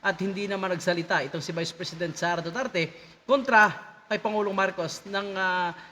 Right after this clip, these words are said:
kung anuman ang kanyang, ah, mga complaint. Tayo lang na mga taga-suporta at, ah, mga political analyst ang nakikita na talagang, ah, kinakawawa nga itong si Vice President Sara Duterte. Samantala, itong si Vice President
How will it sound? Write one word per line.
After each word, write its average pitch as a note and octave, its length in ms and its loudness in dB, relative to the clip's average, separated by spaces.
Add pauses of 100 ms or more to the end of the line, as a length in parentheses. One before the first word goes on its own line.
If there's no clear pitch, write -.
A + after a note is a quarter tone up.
(200)
kung G#3+ 160 0
anuman G#3+ 400 6
ang F#3 160 0
kanyang, F#3+ 400 0
ah, E3+ 320 0
mga F3+ 260 0 (140)
complaint. F3 560 -6 (480)
Tayo D#3+ 240 4
lang F#3+ 240 4
na D#3+ 160 -2
mga D#3 240 -2
taga-suporta F3+ 800 2 (240)
at, A3 300 4
ah, G#3 160 6
mga G#3 420 2
political G#3+ 480 0
analyst E3 480 -2 (160)
ang G#3 160 0
nakikita G#3 720 0
na F#3+ 160 -4
talagang, G3 480 2
ah, F3+ 320 0 (320)
kinakawawa G3+ 760 4
nga G#3 160 0
itong F3+ 180 -2
si E3+ 160 -4
Vice E3+ 240 0
President E3+ 400 -4
Sara E3 320 2
Duterte. E3 480 -2 (300)
Samantala, F3+ 580 2
itong D3+ 220 -4
si D#3+ 100 -8
Vice D3 240 -2
President G3 480 0